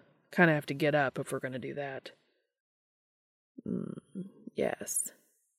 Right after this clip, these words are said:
Any moment now, I'm sure I'll do so," Cass said lazily. Dean laughed. "Get off me, you're heavy." He shoved Cass up gently,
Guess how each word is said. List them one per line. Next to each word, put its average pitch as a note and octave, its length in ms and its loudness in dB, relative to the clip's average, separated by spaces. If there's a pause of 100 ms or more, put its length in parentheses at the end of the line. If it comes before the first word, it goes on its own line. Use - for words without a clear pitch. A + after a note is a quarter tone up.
(140)
Any D3+ 180 2
moment C#3 400 0
now, G1+ 300 -2
I'm A#1 180 -2
sure - 340 -2
I'll A#1+ 140 -6
do - 220 -6
so," - 500 -4 (680)
Cass F#3 280 4
said D#3 220 4
lazily. D3+ 640 2 (1900)
Dean F3+ 240 6
laughed. D#3+ 520 2 (180)
"Get G3+ 320 8
off G#3 260 8
me, C#3+ 200 0
you're D3 140 2
heavy." D3+ 600 4 (800)
He G#3+ 140 6
shoved F#3+ 420 8
Cass F3 380 6
up E3+ 160 4
gently, D3 560 0